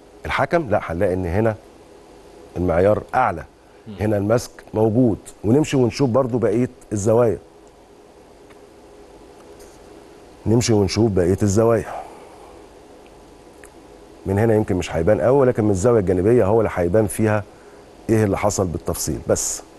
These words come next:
Speaker 1: هنا هيبان من ده اللي ح-، ده اللي البنا هيشوفه.
Speaker 2: مم.
Speaker 1: البنا هيشوف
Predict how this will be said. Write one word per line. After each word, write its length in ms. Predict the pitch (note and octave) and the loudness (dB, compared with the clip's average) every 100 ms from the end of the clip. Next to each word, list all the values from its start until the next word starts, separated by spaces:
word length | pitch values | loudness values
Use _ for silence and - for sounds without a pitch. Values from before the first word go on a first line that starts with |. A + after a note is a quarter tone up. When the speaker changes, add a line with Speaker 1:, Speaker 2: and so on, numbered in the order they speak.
| - - - - - F#2 | -20 -20 -20 -20 -12 -2
Speaker 1:
هنا 200 | A#2+ C3+ | 0 0
هيبان 300 | A2+ G#2+ C#3 | 0 2 2
من 420 | B2+ A#2 G#2 G#2 | 2 0 -2 0
ده 80 | D3 | 0
اللي 120 | D3 | 0
ح-، 140 | - | -2
ده 120 | A#2+ D3+ | 0 2
اللي 120 | D3+ | 2
البنا 240 | C3 D3 B2+ | 2 0 0
هيشوفه. 420 | A#2 B2+ A2+ - | -2 -2 -4 -6
Speaker 2:
مم. 100 | A2+ G2+ - - | -18 -18 -20 -14
Speaker 1:
البنا 260 | F2+ G#2+ C3 | -4 0 0
هيشوف 440 | A#2+ G#2 D#3 G3 | 0 0 2 2